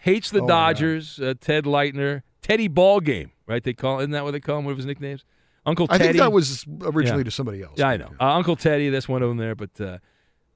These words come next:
Speaker 1: I remember how upset he was, uh, one year when the Dodgers hit, like, four home runs in a row against the Padres. He was just besides himself, uh, beside himself. But, uh, he's, uh, taking a leave of absence. He's got cancer. So good luck to Ted Leitner as he leaves the Padre broadcast booth. I guess this is his last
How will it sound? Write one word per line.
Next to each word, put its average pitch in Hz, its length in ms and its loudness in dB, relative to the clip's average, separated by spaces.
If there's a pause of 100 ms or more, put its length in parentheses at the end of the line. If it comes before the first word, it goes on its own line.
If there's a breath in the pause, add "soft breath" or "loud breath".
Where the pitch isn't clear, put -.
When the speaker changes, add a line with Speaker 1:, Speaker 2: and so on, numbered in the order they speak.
(380)
Speaker 1:
I 143 80 2
remember 196 240 4
how 165 140 6
upset 180 400 0
he 160 120 0
was, 117 400 0
uh, 110 200 -2
one 127 260 -4
year 120 320 0
when 107 120 -6
the 104 60 -10
Dodgers 113 640 -4
hit, 117 140 -12
like, 101 160 -18
four 139 320 -4
home 120 260 -2
runs 117 220 -4
in 104 80 -10
a 95 60 -10
row 104 280 -2
against 95 240 -12
the 92 80 -16
Padres. 87 560 -4
He 104 80 -8
was 92 160 -12
just 123 240 -10
besides 110 460 -6
himself, 90 500 -12
uh, 98 100 -6
beside 127 280 -2
himself. 104 280 -6
But, 110 240 -8
uh, 110 120 -2 (540 soft breath)
he's, 165 280 -4
uh, 147 200 0
taking 190 260 2
a 160 60 2
leave 160 160 4
of 123 80 2
absence. 123 380 0
He's 110 140 -8
got 113 180 -2
cancer. 101 400 -8
So 113 140 -4
good 143 160 -2
luck 143 220 2
to 117 140 -6
Ted 117 240 -2
Leitner 92 560 -6
as 87 140 -12
he 95 100 -8
leaves 98 320 -6
the 95 120 -8
Padre 104 540 -4
broadcast 95 680 -8
booth. 101 140 -10
I 113 60 -6
guess 135 160 -6
this 120 120 -10
is 107 120 -12
his 101 120 -18
last 110 400 -12